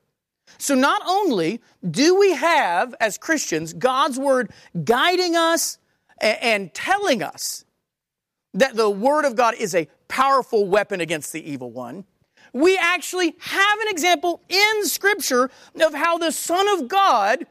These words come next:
uses the word against the enemy's spiritual attacks.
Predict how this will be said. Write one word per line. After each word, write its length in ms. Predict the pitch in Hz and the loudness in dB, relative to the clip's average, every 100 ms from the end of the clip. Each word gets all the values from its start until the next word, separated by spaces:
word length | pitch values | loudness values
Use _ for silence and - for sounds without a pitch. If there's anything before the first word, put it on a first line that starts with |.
| _ _ _ | _ _ _
uses 1040 | 202 240 359 494 523 277 277 240 262 220 - _ | 0 4 6 8 6 4 4 4 2 -4 -10 _
the 160 | - 262 | 0 2
word 600 | 294 269 247 226 247 262 - - | 2 2 2 4 2 -2 -8 0
against 640 | 254 233 180 330 392 339 | 0 0 0 2 2 0
the 160 | 392 381 | 0 2
enemy's 460 | 247 254 262 339 | 0 0 0 -2
spiritual 480 | - - 208 190 240 | -4 -2 -2 0 0
attacks. 720 | 285 294 415 339 - - - | -2 0 -2 -2 -6 -18 -20